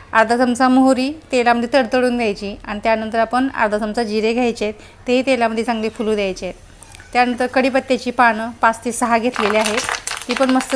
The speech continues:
तेलामध्ये अशी तडतडून द्यायची. त्यानंतर आलं आणि लसूण एक चमचाभर घेतलेलं आहे,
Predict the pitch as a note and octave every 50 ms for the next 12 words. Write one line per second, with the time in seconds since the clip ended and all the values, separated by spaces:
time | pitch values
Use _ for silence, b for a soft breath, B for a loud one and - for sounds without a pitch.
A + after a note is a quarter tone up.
0 | - - C4 A#3 A#3 A3+ A3+ A3+ A3+ - B3+ B3 C#4 B3 G#3+ G#3 A#3 A3+ G#3+ A3
1 | A3 G#3+ G3 F#3 F3+ - - F3+ F3 - - - - - - - - - - -
2 | A3+ A3+ A3 A3 A3 A3 - A#3+ B3 B3 - A#3 A3+ A3 A3+ A#3 A#3 B3+ C4 B3
3 | A#3+ A#3 - B3 A3 A3+ A3+ - C4+ A#3+ A3 G#3+ A3 G#3+ G#3 G#3+ A3 A3+ B3 -
4 | A3 G3+ G3+ G#3 G#3 F#3+ G3+ G3